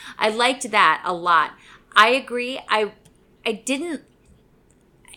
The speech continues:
it ha-, I had a hard time with the lack of adults in the movie. Like, even just the main character's dad, like,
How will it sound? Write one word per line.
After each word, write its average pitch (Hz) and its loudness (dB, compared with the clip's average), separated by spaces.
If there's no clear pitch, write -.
it 247 0
ha-, 254 4
I 240 4
had 254 0
a 285 0
hard 247 -6
time 247 -8
with 240 -12
the 185 -6
lack 175 -4
of 202 -10
adults 175 -10
in 240 -10
the 254 -10
movie. 277 -14
Like, 247 -6
even 269 -6
just 226 -6
the 214 -12
main 226 -8
character's 208 -8
dad, 202 -2
like, 254 -6